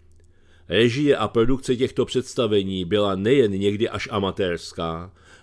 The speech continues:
ale i diskriminující hned pro několik volebních kandidátů.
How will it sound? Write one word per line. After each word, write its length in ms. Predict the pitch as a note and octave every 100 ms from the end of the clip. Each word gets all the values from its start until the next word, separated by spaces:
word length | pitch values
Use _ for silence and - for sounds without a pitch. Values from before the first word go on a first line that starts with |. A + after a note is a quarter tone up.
| -
ale 240 | G2 G2+
i 220 | A2+ C#3 B2
diskriminující 1200 | G2+ G2+ - G#2 G2+ G#2+ G#2 G#2+ - - A2
hned 380 | F#2+ G2 G#2+ G#2
pro 180 | - A#2
několik 460 | A2+ G2 G#2 A#2 F#2+
volebních 480 | G2+ G2+ F#2+ G#2+
kandidátů. 800 | - A2+ G#2 E2+ C#2+ C2+ - A#1+